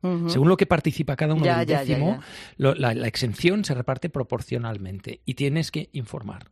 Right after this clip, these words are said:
Speaker 2: ¿eh? de, de, de esto en la,
Speaker 1: Vale.
Speaker 2: en la, en la parte del premio.
Speaker 1: O sea, hay que
Speaker 2: Y
Speaker 1: escribir
Speaker 2: luego
Speaker 1: algo, hay que escribir un documento, hay
Speaker 2: Tien-,
Speaker 1: que
Speaker 2: sí, y, y lu-, y luego, muy, muy importante, si, mm,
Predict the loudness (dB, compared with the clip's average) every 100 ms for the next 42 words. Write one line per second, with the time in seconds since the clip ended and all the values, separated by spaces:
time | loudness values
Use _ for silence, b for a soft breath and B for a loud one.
0 | -10 -8 -6 -6 -6 -6 -8 -8 -6 -4
1 | -4 -4 -8 -10 -10 -10 -10 -10 -10 -10
2 | -14 -14 -8 -2 -2 0 2 4 4 2
3 | -2 -2 -2 -2 -2 -2 -2 0 -2 -2
4 | -4 -4 -4 2 4 4 2 2 2 2
5 | 4 6 8 6 6 4 2 2 0 0
6 | 0 2 2 2 -2 -2 -4 -6 -4 -4
7 | -4 -4 -6 -4